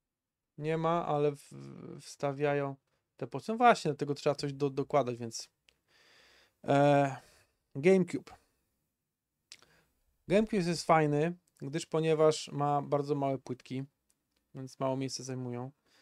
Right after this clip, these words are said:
Wiesz, pudełka chyba są normalne, jak dobrze pamiętam. E, największym minusem GameCube'a jest to, żeby go podłączyć w H D.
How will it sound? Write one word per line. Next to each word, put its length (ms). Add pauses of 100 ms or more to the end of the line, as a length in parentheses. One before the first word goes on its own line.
(500)
Wiesz, 120
pudełka 360
chyba 120
są 140
normalne, 440
jak 100
dobrze 180
pamiętam. 480 (640)
E, 460
największym 540
minusem 440
GameCube'a 480
jest 260
to, 280
żeby 200
go 100
podłączyć 600
w 120 (360)
H 120
D. 220